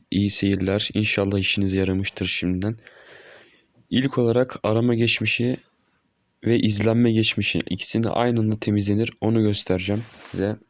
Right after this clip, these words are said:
İlk olarak üç çizgi var ya, oraya geliyoruz.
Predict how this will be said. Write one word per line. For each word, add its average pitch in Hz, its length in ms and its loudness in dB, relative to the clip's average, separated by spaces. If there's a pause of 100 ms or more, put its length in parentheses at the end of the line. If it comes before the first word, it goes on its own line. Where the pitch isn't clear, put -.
(2250)
İlk 127 260 0
olarak 117 280 2 (1900)
üç - 240 -2
çizgi 113 360 0
var 120 140 2
ya, 98 100 0
oraya 113 280 0
geliyoruz. 110 600 0